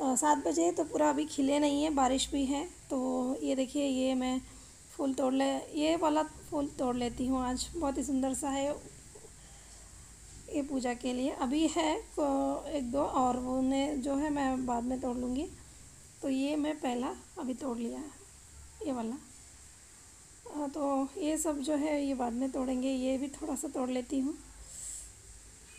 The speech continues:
पूरे, अ, फ्लावर जो खिले हैं अभी कुछ ही दिन में पूरे ये गल जाएंगे, वैसे फ्लावर जो है मैं तोड़ती रहती हूँ। अ,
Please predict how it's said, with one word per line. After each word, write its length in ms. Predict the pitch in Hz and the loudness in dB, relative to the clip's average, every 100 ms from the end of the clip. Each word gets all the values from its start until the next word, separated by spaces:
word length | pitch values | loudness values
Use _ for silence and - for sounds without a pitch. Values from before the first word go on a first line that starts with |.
| - - - - - - - - - - - - - - - - - - - | -18 -16 -16 -16 -16 -16 -18 -18 -20 -20 -20 -20 -20 -20 -20 -20 -20 -20 -4
पूरे, 300 | 370 302 330 | 2 4 4
अ, 380 | 330 302 285 269 | 2 2 4 4
फ्लावर 380 | 247 277 262 277 | 2 2 4 4
जो 160 | 262 285 | 0 -2
खिले 300 | - 294 302 | 0 4 6
हैं 360 | 269 269 294 - - - 285 | 6 2 -4 -14 -14 -6 -2
अभी 200 | 254 269 | 0 0
कुछ 220 | 269 262 | 0 -2
ही 60 | 285 | -2
दिन 160 | 302 | 0
में 540 | 277 285 285 285 285 285 - - 605 - - - - - - - - - - | 0 2 0 0 -2 -4 -10 -20 -20 -20 -20 -20 -20 -20 -20 -20 -20 -20 -4
पूरे 180 | 330 277 | 2 4
ये 360 | 269 277 277 269 | 4 4 2 2
गल 260 | 269 294 | 4 4
जाएंगे, 340 | 302 277 285 381 | 4 2 2 2
वैसे 280 | 339 359 | 2 2
फ्लावर 320 | 330 294 302 294 | 2 2 2 2
जो 120 | 330 | 2
है 160 | 381 | 2
मैं 100 | 427 | 0
तोड़ती 320 | 392 262 247 247 | 2 2 2 0
रहती 280 | 220 233 | 0 0
हूँ। 200 | 240 | 0
अ, 20 | 247 | 0